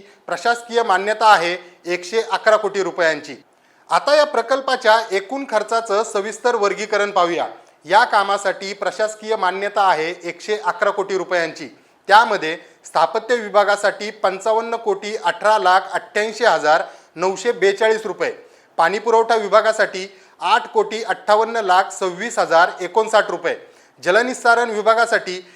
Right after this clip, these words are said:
एक कोटी अठ्ठ्याण्णव लाख आठ हजार सहाशे पन्नास रुपये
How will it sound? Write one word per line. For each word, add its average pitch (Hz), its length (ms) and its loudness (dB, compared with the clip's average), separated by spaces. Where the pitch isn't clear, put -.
एक 214 280 -2
कोटी 226 300 -4
अठ्ठ्याण्णव 214 500 0
लाख 190 420 4
आठ 202 260 2
हजार 185 280 0
सहाशे 185 380 -2
पन्नास 226 440 0
रुपये 170 320 -4